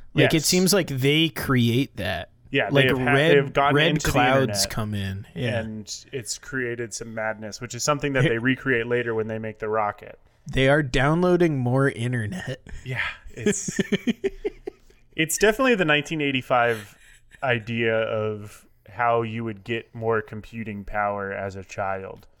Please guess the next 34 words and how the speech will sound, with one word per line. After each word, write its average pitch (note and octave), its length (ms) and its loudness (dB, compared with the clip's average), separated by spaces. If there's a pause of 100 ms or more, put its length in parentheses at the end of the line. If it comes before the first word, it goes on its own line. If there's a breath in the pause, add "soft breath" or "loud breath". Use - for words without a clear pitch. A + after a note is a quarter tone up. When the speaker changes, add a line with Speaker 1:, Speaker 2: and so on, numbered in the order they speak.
(400)
Speaker 1:
Yeah. A#2+ 220 -2 (220)
Speaker 2:
Um, C3+ 500 2
Speaker 1:
It's, C#3 280 -4
it's C3+ 220 -2
really B2+ 300 2
good A#2 240 -2
stuff. - 180 2
Speaker 2:
anyway, F3+ 400 4
all G3+ 180 4
of G#3+ 60 2
this F#3+ 160 2
culminates D#3+ 540 2
in C3+ 100 -4
Kelly D3 260 4
LeBrock B2 600 0
coming B2 260 -2
Speaker 1:
Uh, C#3 60 4
Speaker 2:
out A2+ 140 4
Speaker 1:
they're, D3+ 120 6
Speaker 2:
of G#2 300 -6
Speaker 1:
no, D#3+ 160 2 (160)
Speaker 2:
the F3 80 -2
Speaker 1:
well, D#3 120 6 (180)
so D#3+ 160 4
Speaker 2:
bathroom. D3 80 0
Speaker 1:
they're, D#3 240 2 (680)
so - 180 4
they're D#3 160 6
literally F3+ 480 4
scanning C3+ 600 2
in B2+ 240 0
pictures, C#3+ 840 2 (640 soft breath)
uh, A#2+ 500 2 (600)
that B2+ 560 0